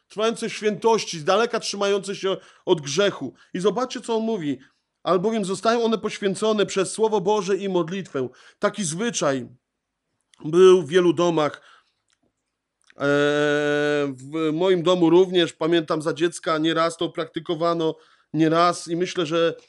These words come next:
to jest dobra, dobra rzecz, bardzo dobra rzecz, kiedy przed posiłkiem nawet przeczyta się fragment z Bożego Słowa i pomodli się o ten posiłek.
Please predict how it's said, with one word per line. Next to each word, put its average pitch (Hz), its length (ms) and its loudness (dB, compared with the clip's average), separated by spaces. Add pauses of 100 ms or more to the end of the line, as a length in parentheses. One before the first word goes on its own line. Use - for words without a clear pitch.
(140)
to 185 80 0
jest 147 140 -4
dobra, 170 440 0
dobra 175 340 -2
rzecz, 165 380 -2
bardzo 165 300 -2
dobra 165 280 0
rzecz, 165 340 -4 (260)
kiedy 196 220 -4
przed 190 240 -4
posiłkiem 185 580 -2
nawet 127 380 -4 (240)
przeczyta 202 460 -2
się 190 160 -4
fragment 208 480 -2
z 170 60 -12
Bożego 190 380 -4
Słowa 143 500 -6 (320)
i 190 100 -4
pomodli 196 540 0
się - 160 -6
o 151 40 -6
ten 147 140 -8
posiłek. 135 640 -8